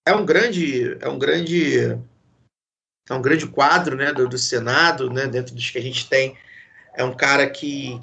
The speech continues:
que já esteve aqui conosco, muita gente conheceu ele até pelo lado B, e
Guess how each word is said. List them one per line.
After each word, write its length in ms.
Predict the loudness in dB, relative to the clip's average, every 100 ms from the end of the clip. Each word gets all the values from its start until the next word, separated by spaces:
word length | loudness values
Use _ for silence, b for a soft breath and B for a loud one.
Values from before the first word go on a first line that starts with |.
| -14
que 640 | -12 -8 -4 -2 -2 -2
já 100 | 0
esteve 280 | 0 2 0
aqui 120 | 0
conosco, 880 | -6 -4 0 2 4 2 0 0 0 -2
muita 200 | -2 0
gente 180 | 0
conheceu 340 | 0 0 2 2
ele 120 | 2
até 160 | 2 2
pelo 200 | 2 4
lado 240 | 2 0
B, 420 | 0 2 4 2 -4 B B B B _ _ -10
e 720 | -4 -2 0 0 2 4 4